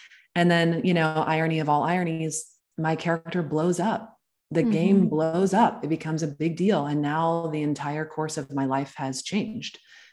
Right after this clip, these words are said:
Speaker 1: And so it's kind of insane. So let that be a lesson. Let's all, it's a long game. <laughs> It's a sprint. It's a marathon, not a sprint. And
Speaker 2: Mm-hmm.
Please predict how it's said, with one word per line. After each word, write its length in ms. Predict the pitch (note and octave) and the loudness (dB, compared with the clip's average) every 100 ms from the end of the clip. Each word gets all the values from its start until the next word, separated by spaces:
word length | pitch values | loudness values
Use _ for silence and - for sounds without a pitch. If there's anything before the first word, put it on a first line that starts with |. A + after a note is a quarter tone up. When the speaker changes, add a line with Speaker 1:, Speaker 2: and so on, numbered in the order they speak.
| _ - | _ -6
Speaker 1:
And 500 | C3+ C3 C3 C3 C3+ - _ _ _ _ _ _ _ _ | -2 0 2 0 -2 -12 _ _ _ _ _ _ _ _
so 100 | - | -2
it's 100 | F#3+ | -2
kind 200 | - A3 | 2 4
of 120 | G#3 | 6
insane. 340 | G3 F#3+ F3+ C3+ | 6 4 2 2
So 80 | F#3 | 4
let 160 | G#3+ | 4
that 140 | B3+ B3 | 4 2
be 80 | |
a 60 | A3+ | 4
lesson. 360 | G#3 F#3+ F#3 E3+ | 2 2 0 -2
Let's 160 | E3+ | 0
all, 240 | F3+ F3+ F3 | 4 6 4
it's 140 | F3+ | 0
a 40 | |
long 300 | F3+ E3 F3+ | 0 2 2
game. 320 | G#3 A3+ A#3 B3+ | 2 2 4 4
<laughs> 100 | - | 4
It's 160 | F#3 | -4
a 40 | F#3 | -8
sprint. 400 | - G3 G3 F#3+ | -6 -6 -2 -2
It's 160 | F#3+ | 2
a 40 | G3 | 2
marathon, 440 | F3+ G3 A3+ A3 | 4 2 2 2
not 120 | G3 | 0
a 40 | F3+ | -2
sprint. 460 | - F#3 G#3+ A#3 - | -4 0 4 4 0
And 400 | E3 D#3+ D#3 | -6 -4 -2
Speaker 2:
Mm-hmm. 20 | D#3+ | 0